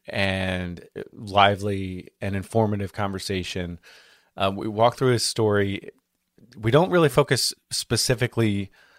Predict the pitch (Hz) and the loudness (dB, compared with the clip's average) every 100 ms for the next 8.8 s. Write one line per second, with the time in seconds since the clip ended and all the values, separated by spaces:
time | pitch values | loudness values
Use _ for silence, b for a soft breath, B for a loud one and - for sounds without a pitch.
0 | b b _ 107 104 101 95 92 110 107 | b b _ 2 2 0 0 2 2 2
1 | 110 98 98 92 87 101 - 98 101 98 | 2 2 -2 -4 0 -2 -2 -4 -4 -4
2 | - 95 101 95 101 101 104 - 101 90 | -4 -2 2 4 4 2 -2 -4 -2 0
3 | 90 87 87 B B B - 113 135 - | 0 -2 -8 B B B 0 2 4 6
4 | 120 - 104 104 98 - - 98 90 92 | 4 2 -4 0 0 -2 -4 -4 -4 -8
5 | 92 98 92 - 92 98 92 92 87 87 | -6 -6 -6 -10 -4 -2 0 -2 -2 -4
6 | 87 90 90 - 92 90 92 b b _ | -4 -6 -8 -6 -6 -4 -8 b b _
7 | - 120 113 139 139 135 - 127 117 110 | -8 4 4 4 2 2 2 -2 0 2
8 | 110 104 - - 143 107 98 95 | 0 -2 -8 -10 -6 -6 -6 -10